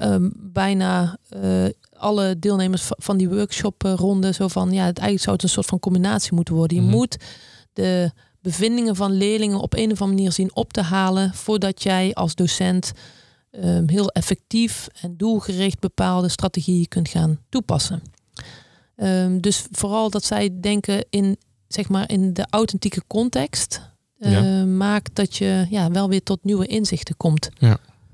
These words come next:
Speaker 1: En datzelfde geldt denk ik ook met, ehm, ja, met andere deelnemers aan die, aan die, eh, ontwikkelsessies, hè, zoals jij of, eh, nou ja, later hebben we ook natuurlijk bureau Moeilijke Dingen,
Speaker 2: Ja.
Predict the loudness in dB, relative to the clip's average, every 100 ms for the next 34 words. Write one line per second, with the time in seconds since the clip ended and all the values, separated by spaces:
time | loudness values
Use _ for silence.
0 | _ _ _ _ _ -6 -4 0 0 0
1 | -2 0 0 -2 -2 0 0 2 2 0
2 | 0 -4 -10 -8 -8 -6 -6 -8 -10 -12
3 | -16 -20 _ _ _ -6 0 0 2 0
4 | 0 0 2 2 2 0 0 2 2 2
5 | 0 -4 -2 2 2 2 2 2 0 0
6 | -2 0 0 0 0 0 -2 -2 0 0
7 | 0 0 2 2 0 0 -2 -2 0 2
8 | 2 0 2 2 2 2 0 0 0 0
9 | -2 -2 -2 0 0 2 2 2 0 -2
10 | 0 0 -2 -6 -20 0 4 4